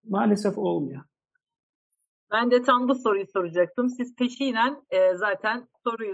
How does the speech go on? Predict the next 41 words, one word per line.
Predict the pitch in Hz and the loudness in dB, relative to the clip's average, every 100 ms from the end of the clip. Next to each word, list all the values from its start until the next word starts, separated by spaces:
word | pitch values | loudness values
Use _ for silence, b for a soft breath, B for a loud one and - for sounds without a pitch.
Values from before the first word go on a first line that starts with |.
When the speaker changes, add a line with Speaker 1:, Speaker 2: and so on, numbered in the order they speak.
| 185 | -4
Speaker 2:
sorup | 247 233 240 | -2 0 -2
iyi | 226 220 | -10 -14
bir | 208 208 | -2 0
bartender'ın | 220 226 214 185 208 233 | 0 0 -6 -8 -6 -4
nasıl | 233 240 208 | -2 -2 0
olması | 196 190 196 190 | -2 -2 -10 -4
gerektiğini, | 185 180 - 180 160 170 | -4 -4 -6 -6 -4 -4
neye | 202 220 214 | -4 -4 -8
dikkat | - 208 190 | -8 -6 -6
etmesi | 180 180 175 175 | -8 -10 -8 -2
gerektiğini | 175 170 - 175 214 | 0 0 -4 0 0
anlattınız. | 190 180 - 175 156 | 2 0 -4 -12 -6
Zaten | 170 196 214 208 | -4 -4 -4 -12
konuşmanın | 208 - 208 202 | -16 -14 -14 -14
içinde | - 202 202 196 | -14 -10 -6 -4
de | 180 | -2
bol | 190 180 | -2 -2
bol | 180 | -4
işte | 185 - 185 | -8 -8 0
meraklı | 185 190 190 196 | 2 2 0 -6
olması, | 190 185 208 - | -6 -10 -12 -18
tutkulu | _ _ 185 190 | _ _ -4 -2
olması, | 190 190 190 180 | 0 -2 -4 -6
mesleğini | 175 - 185 196 | -8 -8 -10 -6
sevmesi | 147 147 151 147 | 0 2 0 -2
Speaker 1:
Evet. | - | -12
Speaker 2:
dediniz. | 160 175 226 _ _ b b b | -12 -10 -12 _ _ b b b
Sonra | 226 233 | -2 0
Speaker 1:
Evet. | 247 233 | 0 0
Speaker 2:
insanın | 233 247 262 294 | 0 2 2 4
aslında | - - 214 214 | 0 -2 -10 -8
ne | 202 | -6
kadar | 208 196 | -2 -2
önemli | 196 185 185 185 | -2 -4 -4 0
olduğunu | 180 170 180 | 0 0 2
anlattınız. | 175 170 165 - 170 - | 2 2 -4 -6 -12 -6
Toparlamak | 185 - 175 175 180 175 | -2 2 4 4 0 -4
gerekirse | 175 180 - 190 - | -6 -8 -8 -10 -8
hani | 165 170 | -6 -4
hepsini | 170 - 170 | -6 -8 -4
beraber. | 165 160 160 180 262 | -2 0 0 0 -2